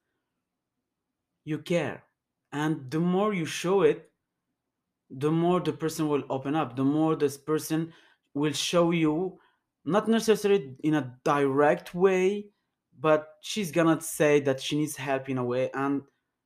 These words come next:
she's gonna show it without being vulnerable, showing that she's vulnerable. And it's normal to see and, like, feel that vulnerable part of the person. But again,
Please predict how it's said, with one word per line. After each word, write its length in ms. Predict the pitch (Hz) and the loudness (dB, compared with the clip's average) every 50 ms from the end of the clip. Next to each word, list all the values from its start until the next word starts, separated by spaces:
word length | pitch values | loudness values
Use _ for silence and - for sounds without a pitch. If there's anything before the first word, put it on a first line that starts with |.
| _ _ | _ _
she's 220 | - - 190 156 | -12 -12 -10 -4
gonna 180 | - 196 196 185 | 0 2 2 2
show 380 | 180 - - - 165 160 151 147 | 2 0 0 2 2 4 4 2
it 260 | 127 135 - - _ _ _ _ _ _ _ _ _ | 2 0 -4 -10 _ _ _ _ _ _ _ _ _
without 460 | 139 147 135 165 165 160 135 127 123 | -4 -2 2 4 2 2 2 -2 -4
being 240 | 120 156 160 160 156 | -2 0 2 2 0
vulnerable, 680 | 135 120 117 131 139 139 135 131 117 107 98 - - _ _ _ | -2 -4 -4 -4 -2 -2 -2 -4 -4 -6 -10 -14 -18 _ _ _
showing 360 | - - - 170 160 170 165 | -10 -4 -2 0 0 0 0
that 120 | 147 135 131 | 0 -2 -2
she's 240 | - - 139 120 120 | -4 -8 -8 -8 -8
vulnerable. 500 | 110 127 127 123 117 107 98 90 - _ _ _ _ _ _ _ _ _ _ _ _ - | -8 -6 -4 -4 -6 -6 -10 -12 -16 _ _ _ _ _ _ _ _ _ _ _ _ -2
And 140 | 156 165 | 0 0
it's 260 | 170 165 165 - - 170 | 0 0 -2 -6 -2 0
normal 320 | 175 185 190 190 190 185 | 0 2 2 2 0 -2
to 320 | 180 - 156 151 143 - - _ _ _ _ _ _ _ _ _ _ _ _ _ _ _ _ _ _ _ _ _ _ _ | -2 -4 -4 -6 -6 -6 -10 _ _ _ _ _ _ _ _ _ _ _ _ _ _ _ _ _ _ _ _ _ _ _
see 540 | - - - - - 175 190 180 156 151 - - | -16 -14 -12 -8 -6 -4 -4 -4 -4 -6 -6 -6
and, 640 | 131 139 139 139 139 139 135 135 127 127 123 - - - _ _ _ _ _ _ _ _ _ _ _ _ _ _ _ _ _ _ _ - | -4 -2 -2 0 0 0 0 0 0 -2 -4 -6 -8 -14 _ _ _ _ _ _ _ _ _ _ _ _ _ _ _ _ _ _ _ -10
like, 580 | 127 139 143 139 139 139 - - - - - _ _ _ _ _ _ _ _ _ _ | -6 -4 -4 -4 -4 -8 -14 -20 -20 -20 -20 _ _ _ _ _ _ _ _ _ _
feel 440 | - - - - 170 190 196 180 156 | -20 -18 -8 -2 0 2 2 2 2
that 260 | 139 139 135 131 135 | 2 0 0 0 -2
vulnerable 720 | 131 120 135 143 151 165 180 165 170 180 175 175 - - | -6 -4 -2 0 0 0 0 0 -2 -4 -6 -8 -12 -10
part 280 | - 160 165 165 175 190 | -6 -4 -2 -2 -2 -4
of 100 | 190 175 | -6 -6
the 100 | 190 196 | -6 -6
person. 500 | 196 - 196 190 180 - 196 196 196 185 _ _ _ _ _ _ _ _ _ _ _ _ _ _ _ _ _ _ _ _ _ _ _ _ _ _ _ | -4 -6 -6 -6 -6 -8 -8 -10 -10 -12 _ _ _ _ _ _ _ _ _ _ _ _ _ _ _ _ _ _ _ _ _ _ _ _ _ _ _
But 100 | - 147 | -2 0
again, 480 | 156 156 135 165 165 143 113 98 87 | 0 2 2 2 0 0 -2 -4 -6